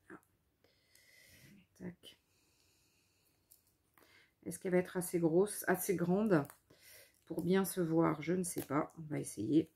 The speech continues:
Donc, j'enlève les petites choses qui sont à l'intérieur, hein. Voilà. Là, il y a du papier. Tac. Ah ouais, sympa comme ça. Regardez. Voilà. Mais en fait, euh,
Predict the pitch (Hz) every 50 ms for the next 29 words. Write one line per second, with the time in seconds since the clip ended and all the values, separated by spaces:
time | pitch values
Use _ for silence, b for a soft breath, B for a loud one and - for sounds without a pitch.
0 | _ - 175 165 156 160 180 196 208 202 196 185 175 175 - 175 175 - - 196
1 | 185 175 - - 165 160 - 175 165 156 156 147 139 - 139 135 143 160 196 208
2 | 185 175 196 220 - _ b b b b b b b b _ _ _ 147 143 143
3 | 139 139 143 147 160 180 - - - _ _ _ _ _ _ _ _ _ _ _
4 | _ - - - - _ _ _ _ _ _ 165 175 175 170 - _ 151 170 160
5 | 160 160 - 175 160 - - - 165 160 180 - - _ _ _ _ _ _ _
6 | _ _ - _ _ _ _ _ _ _ _ _ _ _ _ _ _ _ _ _
7 | _ _ _ _ _ _ _ _ 151 - _ _ _ _ 175 180 214 - - -
8 | - _ _ _ _ 254 285 302 311 302 269 226 185 - - 180 185 - 214 208
9 | - 170 160 - - 151 160 - _ _ _ - 170 165 165 170 180 180 - _
10 | _ _ _ _ _ - _ _ _ _ _ _ _ _ _ _ _ _ _ _
11 | - 156 151 147 143 143 - - - - _ _ _ _ _ _ _ _ _ _
12 | _ _ _ _ - - 156 170 170 170 170 - - - - - - 151 147 147
13 | 143 -